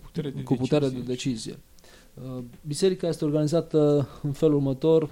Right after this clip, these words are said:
Speaker 2: așa a fost de la, de la începutul ei și s-a perpetuat, uh, acest, această schemă. Uh, administrarea și organizarea generală a Bisericii Mormone revine autorităților generale.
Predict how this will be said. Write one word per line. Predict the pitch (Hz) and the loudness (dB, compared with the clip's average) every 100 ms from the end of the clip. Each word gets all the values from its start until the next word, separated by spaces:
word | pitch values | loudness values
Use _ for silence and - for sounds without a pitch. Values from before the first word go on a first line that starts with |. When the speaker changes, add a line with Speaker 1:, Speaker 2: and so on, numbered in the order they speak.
| - | -8
Speaker 2:
așa | 139 131 | -8 -2
a | 151 | -2
fost | 156 139 | 0 0
de | 139 | 0
la, | 139 135 131 131 | 0 0 -4 -4
de | 127 | -6
la | 131 | -6
începutul | 127 131 147 143 139 | -8 -8 -8 -4 -2
ei | 151 | -2
și | 139 - 135 135 | -2 -4 -4 -4
s-a | - 131 | -6 -8
perpetuat, | - 131 135 131 139 - - | -8 -8 -6 -2 -4 -4 -10
uh, | 120 123 | -8 -6
acest, | 120 - 135 - | -8 -4 -6 -4
această | 131 135 131 127 | -8 -6 -4 -4
schemă. | - 139 156 165 - - - - - - - | -4 -4 -4 -6 -12 -20 -20 -20 -20 -20 -12
Uh, | 98 69 69 69 - - - - | -10 -8 -8 -8 -12 -16 -20 -14
administrarea | 139 143 143 - 170 156 | -6 -4 -4 -2 0 0
și | 135 | -2
organizarea | 135 139 139 156 139 | -4 -4 -2 -2 -2
generală | 135 139 147 143 | 0 2 2 2
a | |
Bisericii | 131 127 147 131 139 | 0 0 0 0 -2
Mormone | 131 147 151 139 | 0 2 2 2
revine | 135 151 147 | 4 2 2
autorităților | 139 131 131 160 147 147 139 | 0 0 0 0 0 0 0
generale. | 135 131 123 123 151 165 | 0 -2 -2 -2 -2 -4